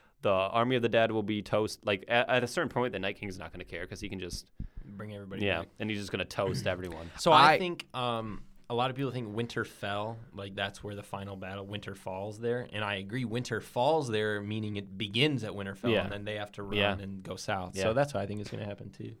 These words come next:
Speaker 3: I just wanna see Jon fight underneath the god, Godswood on fire. That, that would be just cool imagery. I think
Speaker 1: I
Speaker 3: that'd
Speaker 1: think
Speaker 3: be
Speaker 1: you're gonna get
Speaker 3: amazing.
Speaker 1: it, too, based on the
Speaker 3: The preview.
Speaker 1: Mm-hmm.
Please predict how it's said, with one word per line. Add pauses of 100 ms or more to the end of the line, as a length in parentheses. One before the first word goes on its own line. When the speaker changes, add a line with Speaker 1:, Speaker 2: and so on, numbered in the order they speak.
(420)
Speaker 3:
I
just
wanna
see
Jon
fight
underneath
the
god, (300)
Godswood
on
fire. (440)
That,
that
would
be
just
cool
imagery. (260)
I
think
Speaker 1:
I
Speaker 3:
that'd
Speaker 1:
think
Speaker 3:
be
Speaker 1:
you're
gonna
get
Speaker 3:
amazing.
Speaker 1:
it,
too,
based
on
the (680)
Speaker 3:
The (380)
preview.
Speaker 1:
Mm-hmm.